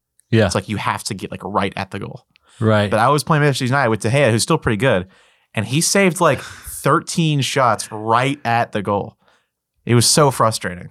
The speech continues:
Speaker 1: So right now you're super into the fifa.
Speaker 2: Yeah, yeah.
Speaker 1: Yeah, that's the game right now.
Speaker 2: What, fifa, Call of Duty,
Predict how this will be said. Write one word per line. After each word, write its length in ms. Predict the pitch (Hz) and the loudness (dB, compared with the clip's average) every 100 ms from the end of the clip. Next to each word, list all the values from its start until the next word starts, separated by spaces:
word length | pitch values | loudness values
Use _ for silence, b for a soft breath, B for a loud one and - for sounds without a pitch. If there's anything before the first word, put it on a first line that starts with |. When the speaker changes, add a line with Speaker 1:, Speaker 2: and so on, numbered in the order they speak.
| _ | _
Speaker 1:
So 180 | - 165 | 0 2
right 240 | 165 208 170 | 4 4 2
now 160 | 165 | 2
you're 220 | 139 139 127 | 4 4 2
super 440 | - 135 113 110 | 4 4 4 4
into 180 | 104 95 | 4 2
the 60 | 90 | 0
fifa. 440 | 135 117 - - _ _ _ _ _ _ 180 | 0 0 -2 -14 _ _ _ _ _ _ 0
Speaker 2:
Yeah, 260 | 151 135 - | 0 0 -10
yeah. 120 | 127 95 - | -10 -12 -2
Speaker 1:
Yeah, 200 | 110 98 | 0 2
that's 280 | 107 120 - | 2 0 -2
the 80 | 107 | 0
game 540 | 113 110 104 98 - | 2 2 2 -2 -2
right 180 | 104 92 | -2 0
now. 340 | 101 87 - - | 0 -2 -4 -4
Speaker 2:
What, 300 | 156 151 - | -2 -2 -6
fifa, 440 | - 127 127 123 120 | -8 -4 0 2 2
Call 120 | 117 | 0
of 60 | 110 | -2
Duty, 320 | 113 113 | -4 -6